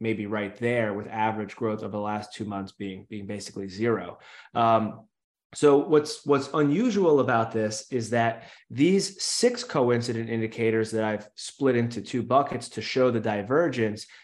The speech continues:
generally track together in what the, you know, it's called a circular flow in the economy, where if you have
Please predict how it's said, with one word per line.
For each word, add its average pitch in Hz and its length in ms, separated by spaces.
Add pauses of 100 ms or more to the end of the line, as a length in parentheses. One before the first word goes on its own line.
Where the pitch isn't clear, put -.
(140)
generally 151 520
track 123 480
together 101 680
in 107 140
what 110 260 (140)
the, 110 280
you 120 140
know, 101 80
it's 107 100
called 117 200
a 107 40
circular 120 600
flow 110 480
in 101 120
the 104 120
economy, 101 580
where 107 400 (320)
if 131 140
you 123 100
have 113 420